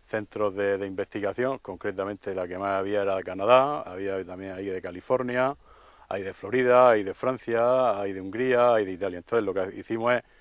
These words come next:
previamente establecer una colección para ver cómo se comportaban las variedades en nuestras condiciones. Una vez que co-, conocíamos cómo se comportaban las variedades, entonces cogemos dos variedades y cogemos polen de una y polinizamos otra,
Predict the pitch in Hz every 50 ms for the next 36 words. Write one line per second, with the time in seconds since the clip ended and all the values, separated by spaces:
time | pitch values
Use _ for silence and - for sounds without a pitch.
0 | _ _ _ _ _ _ - 117 117 120 131 - - 135 - - 104 98 101 -
1 | - 107 110 110 113 113 107 117 117 113 - 139 143 156 196 - _ _ _ _
2 | _ - _ - - 95 95 98 101 - - 101 104 104 101 107 95 101 95 -
3 | 120 - - - 107 110 113 113 107 101 90 90 92 90 92 98 101 101 107 113
4 | 107 98 90 - - 85 - - 85 82 76 - 95 78 78 71 _ - - 113
5 | 110 107 110 110 117 127 - - - 135 120 127 127 127 127 123 123 123 123 123
6 | 123 123 117 117 - - - - - 117 113 113 110 - - - - 123 110 92
7 | - - 120 110 113 107 98 113 107 117 - - 113 104 - 117 117 117 117 117
8 | 117 117 120 127 135 139 143 160 - 117 110 - - 101 - - 110 107 113 107
9 | 101 117 104 - 117 110 113 120 131 131 139 156 156 120 101 95 87 95 - -
10 | 110 101 90 _ - - 107 110 110 104 107 117 123 127 127 107 87 90 90 90
11 | 90 - - 110 107 113 123 120 123 135 165